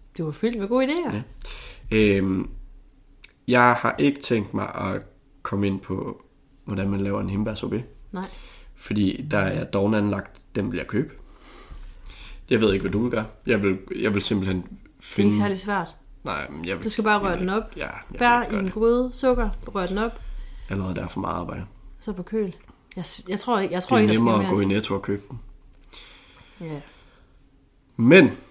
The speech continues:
Speaker 2: til chokolademusen, til gengæld,
Speaker 1: Mhm.
Speaker 2: der skal man bruge, øh, husblas, så skal man bruge fire pasteuriserede æggeblommer, femoghalvfjerds gram flormelis, hundrede gram hvid chokolade,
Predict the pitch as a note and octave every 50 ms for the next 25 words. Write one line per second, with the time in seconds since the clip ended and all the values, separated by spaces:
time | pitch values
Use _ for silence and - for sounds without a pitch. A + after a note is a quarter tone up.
0 | - - - _ _ _ _ _ _ _ _ - - _ _ _ _ _ _ -
1 | - C3+ B2+ B2 A2+ G#2 G#2+ - - - - A2 A2+ A#2 B2+ C#3 C#3 B2+ G#2+ -
2 | - G#2 - - - - - - - _ _ _ _ _ - _ - - - -
3 | F#2 D#2 C#2 C2 - - - - - - _ - - F#3 F3+ F3 F3 F3 F#3+ -
4 | - - - - - _ _ - - - - - - - - - - - - -
5 | - _ - - - _ - G#2+ G2 - G2+ F#2 A2+ G#2+ F#2+ F#2+ F#2 G#2 G2 F#2
6 | - - F3 - - C#3+ C#3+ - - - - - - - - - - - _ -
7 | - - - - - - F#2 F#2+ A2 A2 - - - C#3 B2+ B2 - A#2 G#2 -
8 | - G#2 G2 - - G2 F#2+ - - - G#2+ A#2+ C#3 B2+ B2+ B2+ C3 C#3+ C#3+ -
9 | - - - - - - - - - - - - - - - - - - - -
10 | - - - A#2 G#2 F#2 F#2 F#2 - G2 F#2+ G2 - - G#2 F#2 F2+ - - A#2+
11 | C#3+ D#3+ D#3 D3+ D3+ D3 - - - - - - C#3+ D3+ D3 C3+ - - G#2 G2+
12 | G#2 A#2 B2 A#2 - - A2+ G#2 G2+ G#2 A2 A#2 B2+ B2